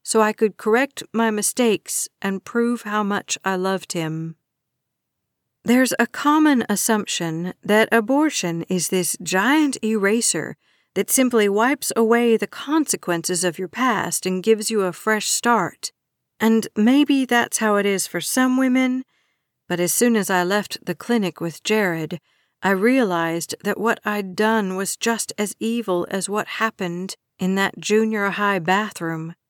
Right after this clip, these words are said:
There was no way I could go home and face my parents after that,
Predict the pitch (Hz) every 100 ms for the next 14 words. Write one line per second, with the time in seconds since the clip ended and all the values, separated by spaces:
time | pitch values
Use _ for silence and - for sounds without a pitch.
0 | _ _ _ _ - 214 226 220 220 233
1 | 254 240 240 240 220 - 208 - 196 -
2 | 214 214 247 254 220 196 - 240 254 -
3 | 233 226 - 240 262 208 - 202 208 -
4 | 180 226 233 - -